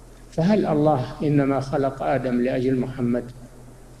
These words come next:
أو خلق السماوات والأرض لأجل محمد كما يقولون؟ فهذا من الغلو. ولذلك حتى تجدهم الآن يكتبون اسم الله واسم محمد متجاوران،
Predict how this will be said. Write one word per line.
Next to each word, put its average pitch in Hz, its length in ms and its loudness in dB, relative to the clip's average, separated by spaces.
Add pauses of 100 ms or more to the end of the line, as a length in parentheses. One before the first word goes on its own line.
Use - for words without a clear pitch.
أو 135 100 2
خلق 151 360 2
السماوات 139 880 2
والأرض 139 320 0
لأجل 135 440 -2
محمد 127 520 -2 (160)
كما 127 240 -2
يقولون؟ 120 480 -2 (2250)
فهذا 165 320 4
من 151 160 4
الغلو. 131 560 4 (1400)
ولذلك 208 540 6
حتى 208 360 2
تجدهم 170 680 2
الآن 147 420 0
يكتبون 165 680 -2
اسم 151 360 -2
الله 160 520 0
واسم 151 360 0
محمد 120 480 -4
متجاوران، 147 840 0